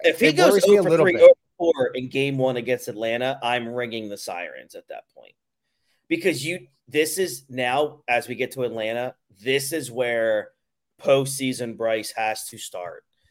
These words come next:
Speaker 1: It be, it has to begin now because, like you said, there's no room for mistakes against the Atlanta Braves. You need, you know,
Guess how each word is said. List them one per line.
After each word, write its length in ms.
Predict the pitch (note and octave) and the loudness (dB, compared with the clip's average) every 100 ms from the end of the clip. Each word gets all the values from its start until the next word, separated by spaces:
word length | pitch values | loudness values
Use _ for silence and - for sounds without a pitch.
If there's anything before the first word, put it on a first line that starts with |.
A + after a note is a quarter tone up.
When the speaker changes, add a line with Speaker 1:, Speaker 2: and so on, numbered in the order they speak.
| _ | _
Speaker 1:
It 260 | C3+ C3+ - | -8 -8 -12
be, 160 | C3 C#3 | -12 -6
it 160 | B2+ | -6
has 320 | - A#2 A#2+ - | -4 -4 -4 -8
to 80 | |
begin 380 | G#2+ A#2+ A#2 A2 | -12 -10 -8 -8
now 220 | G#2+ A2+ | -6 -6
because, 240 | A2 A2 A#2+ | -8 -10 -6
like 160 | C#3 | -6
you 60 | A#2 | -8
said, 360 | - C3+ B2 - _ _ | -2 0 0 -4 _ _
there's 240 | D#3+ C#3+ A#2+ | 0 0 -4
no 400 | A2+ B2+ E3 E3 | -8 -2 0 0
room 320 | C#3+ D3+ D#3+ | -4 -6 -8
for 200 | - A#2+ | -8 -10
mistakes 500 | A2 - A#2 D3 - | -10 -8 -8 -8 -10
against 280 | G#2+ G#2+ - | -10 -12 -12
the 80 | |
Atlanta 260 | G#2 G2+ F#2+ | -12 -12 -14
Braves. 640 | F#2+ G2 - _ - - - _ _ _ | -12 -12 -14 _ -20 -20 -20 _ _ _
You 240 | G#2 C#3 | -8 -6
need, 320 | D3+ B2+ B2 _ _ _ _ | -6 -8 -8 _ _ _ _
you 120 | B2+ | -4
know, 120 | A#2+ | -4